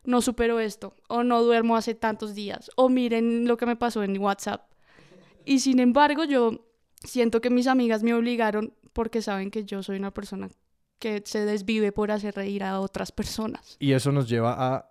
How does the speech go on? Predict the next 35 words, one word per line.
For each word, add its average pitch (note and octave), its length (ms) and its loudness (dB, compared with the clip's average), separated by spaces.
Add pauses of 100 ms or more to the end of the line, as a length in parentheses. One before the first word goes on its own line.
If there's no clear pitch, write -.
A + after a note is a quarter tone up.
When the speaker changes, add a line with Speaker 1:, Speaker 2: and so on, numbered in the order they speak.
Speaker 2:
mano, A#2+ 260 -4
¿de A2 80 -6
qué - 100 -12
vamos A#2 180 -8
a A#2+ 40 -6
hablar A2+ 220 -8
hoy? A#2+ 280 -12 (280)
Speaker 1:
Hoy A3 140 -8
vamos A3+ 260 -4
a A#3+ 60 -2
hablar A3 460 -4
de, A3 560 -8 (200)
creo A#3 200 0
que B3+ 260 4
de B3 180 2
la A#3+ 180 4
principal A#3+ 520 0
razón A3 300 0
por A#3 140 -4
la A#3 160 -4
que A#3 220 -2
accedí A3+ 420 0
a G3 100 0
subirme G#3 380 0
a G3 40 -4
ese G3 140 -6
escenario, G#3 500 -4 (480)
y A3+ 140 0
era, G#3 600 -2 (380)
es A3+ 140 0
una A3+ 140 4
oportunidad A3+ 520 0
indispensable G3+ 640 -4
para G3+ 220 -8
coquetear. G3+ 560 -8